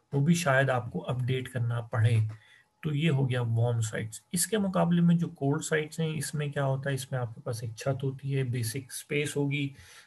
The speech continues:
working space होती है, basic infrastructure होता है, लेकिन इसमें आपके पास जो, आ, क्या कहना चाहिए, equipment की, आ, जो, sorry, employees,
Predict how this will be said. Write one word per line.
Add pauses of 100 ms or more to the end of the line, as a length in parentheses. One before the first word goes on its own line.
(140)
working
space
होती
है, (220)
basic
infrastructure
होता
है, (760)
लेकिन (160)
इसमें
आपके
पास
जो, (440)
आ,
क्या
कहना
चाहिए,
equipment
की,
आ,
जो,
sorry,
employees,